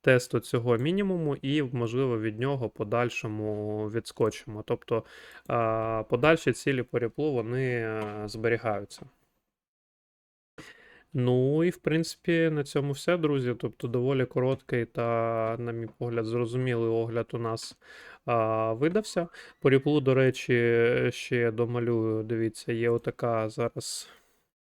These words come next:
а, трендова лінія, яку Ripple буде намагатися втримувати. От, і буде дуже цікаво за нею поспостерігати. Головне, щоб виход з цього блоку,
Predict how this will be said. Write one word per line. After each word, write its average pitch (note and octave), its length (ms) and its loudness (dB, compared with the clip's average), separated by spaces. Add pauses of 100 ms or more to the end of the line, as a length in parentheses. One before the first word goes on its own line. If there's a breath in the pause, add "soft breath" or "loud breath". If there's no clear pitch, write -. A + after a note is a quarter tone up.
а, A2+ 540 -6 (300)
трендова A#2 540 0
лінія, F#3 420 0 (1900 soft breath)
яку B2 680 4
Ripple A#2+ 480 2
буде A#2 320 0
намагатися A#2 1040 -2 (1300 soft breath)
втримувати. A#2+ 800 4 (1120 loud breath)
От, A#2+ 340 4
і D#3+ 220 4
буде D3+ 280 2
дуже C#3 280 2
цікаво C#3+ 480 2
за A#2+ 120 0
нею C3+ 260 0
поспостерігати. C3 1000 0
Головне, B2+ 440 2
щоб B2 200 -2
виход C3+ 420 -2
з - 60 -14
цього B2+ 240 0
блоку, D3 440 2